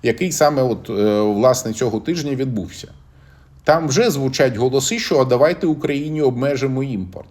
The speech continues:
І обмежимо його там, е, от прямо зараз до мегаватт триста, гігаватт триста, м, мегаватт. Себто в нас ворогів в Європі вистачає. В нас вистачає тих, хто хотів би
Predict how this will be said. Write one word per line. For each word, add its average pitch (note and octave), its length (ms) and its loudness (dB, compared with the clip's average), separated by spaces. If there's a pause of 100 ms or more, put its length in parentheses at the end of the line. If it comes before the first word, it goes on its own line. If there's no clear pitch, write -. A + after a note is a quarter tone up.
(760)
І B2 80 2
обмежимо C#3+ 600 2
його B2+ 260 2
там, A2+ 360 0
е, G#2 360 0
от G2+ 500 -2
прямо B2 260 2
зараз A2 480 2
до B2 320 4
мегаватт A#2 760 0
триста, E3 720 0 (300)
гігаватт C3+ 560 4
триста, F#3+ 400 -2
м, C#3+ 640 -2
мегаватт. C3 600 0 (220)
Себто C3+ 460 -2 (160)
в A2+ 120 -2
нас F#3+ 280 4
ворогів D#3 460 0
в E3 40 -4
Європі D3 500 -2
вистачає. C3+ 680 -4 (680)
В F2 140 -6
нас F#3 380 2 (200)
вистачає E3+ 840 4
тих, G3 400 -6 (300)
хто D3 180 0
хотів D#3 380 -2
би D#3+ 280 0